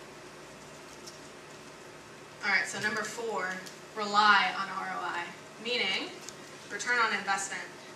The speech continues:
So the marketers in the room, I'm sure, know this phrase because it gets drilled into your head by any superior you've ever had. <laughs> What is the return on the investment? What is the R O I of this Facebook post? What is the actual monetary value of this time that you're spending?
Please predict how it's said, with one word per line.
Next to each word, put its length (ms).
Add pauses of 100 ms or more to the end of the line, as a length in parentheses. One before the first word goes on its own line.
So 180
the 80
marketers 440
in 60
the 80
room, 400
I'm 120
sure, 200
know 180
this 140
phrase 400
because 340
it 160 (160)
gets 280 (200)
drilled 420
into 200
your 100
head 320
by 100 (180)
any 120
superior 560
you've 280
ever 120
had. 420
<laughs> 40 (920)
What 140
is 140
the 60
return 320
on 160
the 140
investment? 500 (100)
What 220
is 200
the 100
R 260
O 60
I 340
of 140
this 340
Facebook 380
post? 400 (320)
What 200
is 260
the 200
actual 460
monetary 580
value 580
of 140
this 180
time 260
that 100
you're 80
spending? 420